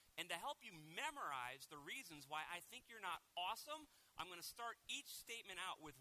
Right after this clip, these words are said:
'woe is you.'" So it's just to kinda help you get the primer,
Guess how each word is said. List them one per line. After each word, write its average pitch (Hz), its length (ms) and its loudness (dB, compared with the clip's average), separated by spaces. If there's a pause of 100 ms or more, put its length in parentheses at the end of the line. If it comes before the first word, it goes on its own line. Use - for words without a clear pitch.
'woe 180 280 4
is 131 160 -6
you.'" 143 240 -4 (640)
So 165 120 -2
it's - 160 -12
just 180 200 -6
to - 80 -8
kinda 170 160 2
help 170 200 -2
you 131 120 -10 (320)
get 160 240 -2
the 135 160 -14
primer, 139 400 -4